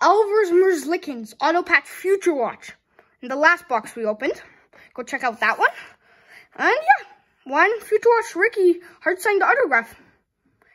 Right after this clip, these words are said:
Eighteen cards per, packs per box. Fi-, five cards per pack.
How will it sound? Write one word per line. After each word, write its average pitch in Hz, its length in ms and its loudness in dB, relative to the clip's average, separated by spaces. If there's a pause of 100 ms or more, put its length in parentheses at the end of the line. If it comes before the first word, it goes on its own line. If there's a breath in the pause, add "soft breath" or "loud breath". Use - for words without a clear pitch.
Eighteen 359 320 0
cards 359 300 -2
per, - 160 -16 (200)
packs 349 280 0
per 349 180 -6
box. 427 380 0 (480 soft breath)
Fi-, 415 180 -4
five 403 340 0
cards 466 280 -2
per 494 100 -4
pack. - 320 -12